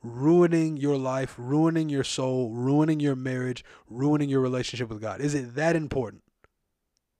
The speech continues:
If the answer is no, then it might be worth evaluating.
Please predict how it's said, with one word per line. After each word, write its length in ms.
If 100
the 120
answer 260
is 140
no, 340
then 160
it 120
might 440
be 140
worth 520
evaluating. 880